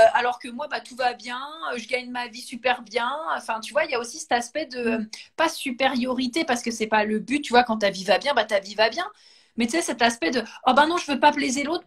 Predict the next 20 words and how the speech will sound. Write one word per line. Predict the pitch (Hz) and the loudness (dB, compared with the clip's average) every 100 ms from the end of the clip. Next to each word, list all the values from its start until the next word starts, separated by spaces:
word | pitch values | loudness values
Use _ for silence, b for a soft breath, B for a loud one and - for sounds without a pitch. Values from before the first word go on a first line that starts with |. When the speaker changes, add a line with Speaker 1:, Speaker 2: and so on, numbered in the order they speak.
| - | -12
Speaker 1:
blesser | 202 247 262 277 | -4 -2 0 -2
l'autre | 285 339 | -2 0
parce | - 247 | 0 2
que | 269 | 0
moi, | 240 | 0
je | 277 | 0
suis | 247 | -2
trop | 226 254 | -2 2
heureuse | 247 247 302 254 | 2 4 0 2
et | 233 | -2
pas | 226 254 294 | 4 6 8
elle », | 277 | 6
tu | - 208 | 0 0
vois. | 208 247 - _ _ _ _ _ | 0 0 -4 _ _ _ _ _
Speaker 2:
Mm. | 233 226 - _ _ | -8 -8 -10 _ _
Briller | 226 269 311 381 311 | -6 0 2 2 4
de | |
notre | 269 262 262 262 | 6 4 6 2
propre | - 330 320 302 | 4 2 2 0
lumière | 254 262 262 254 302 | 0 0 2 2 2